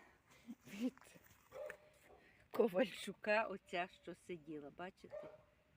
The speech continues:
Ой, зараз заберу пальчик. Е, напевно, не напевно, а це бутончик. Тут бутон,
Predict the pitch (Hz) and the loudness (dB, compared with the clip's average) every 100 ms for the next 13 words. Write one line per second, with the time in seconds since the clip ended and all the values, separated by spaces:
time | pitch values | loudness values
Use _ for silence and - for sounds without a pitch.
0 | _ _ _ _ _ _ _ _ _ _ | _ _ _ _ _ _ _ _ _ _
1 | _ _ _ _ - - - - - - | _ _ _ _ -20 -20 -14 -12 -12 -16
2 | - - - - - - - _ _ _ | -14 -14 -14 -18 -18 -18 -20 _ _ _
3 | _ _ - _ _ _ _ _ _ _ | _ _ -20 _ _ _ _ _ _ _
4 | _ _ _ 151 143 156 - 147 135 - | _ _ _ -12 -10 -10 -8 -8 -8 -8
5 | 156 - 139 - - - - - - - | -6 -4 -8 -10 -10 -10 -10 -14 -16 -12
6 | - - - - - - - - - - | -12 -12 -14 -12 -12 -14 -20 -20 -14 -10
7 | - 151 156 - - - - _ _ _ | -8 -8 -12 -20 -20 -20 -20 _ _ _
8 | _ _ _ - - - - - - - | _ _ _ -10 -8 -10 -14 -12 -12 -14
9 | - - - - 180 - 208 175 156 151 | -18 -14 -8 -4 -4 2 4 4 4 -2
10 | 175 175 170 - 185 151 147 - 160 - | -2 -2 -2 6 6 6 2 -6 -6 -4
11 | 170 151 156 - 151 147 - 214 208 - | -4 -4 -8 -4 -4 -4 -6 -6 -6 -8
12 | - _ _ _ _ _ _ _ _ _ | -20 _ _ _ _ _ _ _ _ _
13 | _ - 180 156 156 - 175 165 220 | _ -6 -6 -4 -8 -4 -2 -2 -4